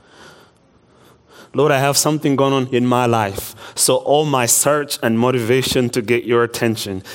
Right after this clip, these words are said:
is so that you can fix me." Maybe we won't admit to that so heavily, but at least I'm talking about me for a season there.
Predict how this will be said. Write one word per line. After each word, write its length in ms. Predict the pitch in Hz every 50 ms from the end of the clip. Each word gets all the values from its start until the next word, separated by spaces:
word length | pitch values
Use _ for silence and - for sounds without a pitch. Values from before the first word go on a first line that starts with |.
| - - -
is 120 | 127 110
so 240 | - - - 139 123
that 140 | 113 117 110
you 100 | 113 110
can 180 | 107 - 104
fix 340 | 101 - - 104 - - -
me." 280 | 107 107 101 101 90 - - - _ _ _ _ _ _ _ _ _ _ _ _ _ _ _ _ _ _ _ _ _ _ _ _ _ _ _ _ _ _ _ _ _ _ _ _ _ _ _ _ _ _ _ _ _ _ _ _ _ _ _ _ _ _ _ _
Maybe 240 | 123 127 135 139 131
we 80 | 127
won't 160 | 123 120 120
admit 400 | 117 110 110 110 113 117 113 113 -
to 100 | - 107
that 220 | 98 110 110 - -
so 160 | - 117 101
heavily, 340 | 101 110 104 92 98 95 95
but 420 | 92 92 98 95 95 - - - - - - - _ _ -
at 140 | 98 98 101
least 220 | 110 113 - -
I'm 100 | 101 104
talking 280 | - 113 107 - 107 101
about 280 | 95 92 98 - -
me 240 | 98 104 107 101 95
for 220 | 92 - - 95
a 60 | 95 92
season 440 | - - 110 101 85 87 87 87
there. 280 | 82 85 85 90 - -